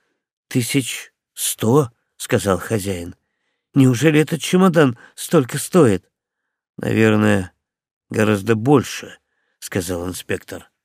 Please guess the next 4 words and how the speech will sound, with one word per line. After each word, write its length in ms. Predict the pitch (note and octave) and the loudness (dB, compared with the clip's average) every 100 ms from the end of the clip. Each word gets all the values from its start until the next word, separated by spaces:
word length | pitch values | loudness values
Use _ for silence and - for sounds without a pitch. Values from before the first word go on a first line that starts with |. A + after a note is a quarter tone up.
| _ _ _ _ | _ _ _ _
"Мозес. 840 | - A#2+ B2 G#2 F2+ F2 - - _ _ _ _ | 0 4 4 4 -2 -12 -16 -18 _ _ _ _
Мозес 520 | C#3 C3 C#3+ B2 B2 - | 2 4 4 0 -4 -6
или 240 | C#3+ C3+ | -2 0
Хинкус". 840 | C3 - C#3 G#2+ F#2+ G#2+ - - | 0 -2 -4 -4 -6 -14 -14 -16